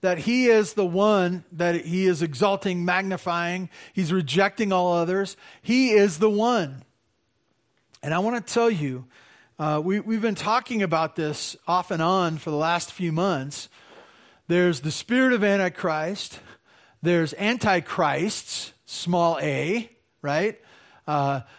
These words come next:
ones that come and go. Uh, Antiochus Epiphanes was one of these. There's, there's probably others. We don't have them identified in the scripture.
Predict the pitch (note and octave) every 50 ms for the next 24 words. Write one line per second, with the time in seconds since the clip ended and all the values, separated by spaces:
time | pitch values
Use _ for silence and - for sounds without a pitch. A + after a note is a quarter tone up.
0 | - _ D#3 D#3+ F3 F#3 F#3+ F#3+ D#3 C#3 E3 D3+ D#3 - G3 G3 F#3+ F#3 E3+ D3+
1 | D3 D#3 D#3+ D3+ C#3+ C#3+ D3+ F#3+ G#3+ G3 F3 - - D3+ D3 C3 D3 D#3 D3+ -
2 | F3 E3+ F3+ F#3 - F#3+ F3 - - D#3+ - - F#3 F3 - F#3 E3 E3 E3+ D#3
3 | F3+ E3 C#3 C#3 D3 D#3 D#3 E3 E3 D#3 D3 D3 D#3 F3+ G3 F3+ - - D#3 D3
4 | C3+ - - - - - _ - D#3+ D3 - - - G3 F#3 E3+ F3 D#3 D3 D3+
5 | D#3 E3 F3+ F#3+ G#3+ G3+ - F#3 E3+ D#3+ D#3+ E3+ F3 - D#3 E3+ E3+ D#3 E3 D3+
6 | D3+ C#3+ C#3 C3 B2+ A#2+ E3 E3+ F#3 G3 F#3+ - F3 E3 E3+ E3+ E3 D#3 D3+ D3+
7 | - - - F3 D#3+ - - G3 F#3+ F#3+ A#3 A3